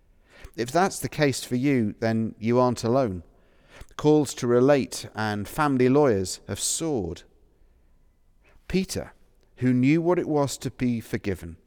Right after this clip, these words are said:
urges his listeners, his readers, to love each other deeply, to forgive.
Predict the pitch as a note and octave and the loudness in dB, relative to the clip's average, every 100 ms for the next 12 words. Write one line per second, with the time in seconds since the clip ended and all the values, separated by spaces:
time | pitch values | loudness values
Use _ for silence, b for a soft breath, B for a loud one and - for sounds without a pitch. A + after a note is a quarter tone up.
0 | _ b b b b - C3+ D3 D3+ C3+ | _ b b b b 2 2 2 -2 -4
1 | B2 G2+ A#2 C#3+ - A2 A2+ A2 - - | -4 -2 0 0 -2 -6 -6 -6 -10 -12
2 | G#2+ F#2+ A2 C#3+ B2 F2+ - - - _ | -10 -6 0 2 2 -4 -8 -12 -16 _
3 | _ _ _ _ _ _ _ A#2 A2 A#2+ | _ _ _ _ _ _ _ 0 2 4
4 | C#3 C#3+ D3+ - - A#2+ G#2+ F#2+ A2 A2 | 2 0 -4 -6 -6 -4 -4 -4 -6 -6
5 | - E2+ - _ _ _ _ _ _ _ | -10 -12 -14 _ _ _ _ _ _ _
6 | - A2+ - F#2+ G#2 F2+ | -8 -6 -4 -2 -2 -2